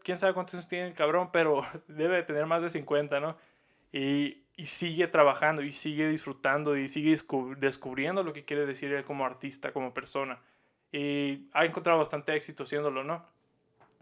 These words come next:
Y así está el pedo, la neta, carnal. ¿Tú crees, por ejemplo, estudiando lo que sea, qu-,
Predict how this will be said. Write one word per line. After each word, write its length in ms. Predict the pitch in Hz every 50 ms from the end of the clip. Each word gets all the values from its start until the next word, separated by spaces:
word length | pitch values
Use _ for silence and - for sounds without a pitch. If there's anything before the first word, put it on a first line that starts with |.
| _ _ _ _ _ _ _ _ _ _ _ _ _ _ _ _
Y 260 | - 151 147 151 151
así 200 | 151 147 143 -
está 140 | 185 190 208
el 80 | 208 208
pedo, 260 | - 190 214 233 233
la 100 | 196 180
neta, 280 | 185 208 220 233 226 226
carnal. 340 | 196 190 185 175 156 -
¿Tú 180 | - 214 220 214
crees, 440 | - 208 202 220 226 214 - - -
por 160 | - - 165
ejemplo, 400 | 151 - 185 180 - 160 147 - -
estudiando 420 | 180 185 185 208 196 208 226 240
lo 100 | 214 160
que 100 | - 143
sea, 420 | 131 - 151 147 131 123 - - _
qu-, 100 | - -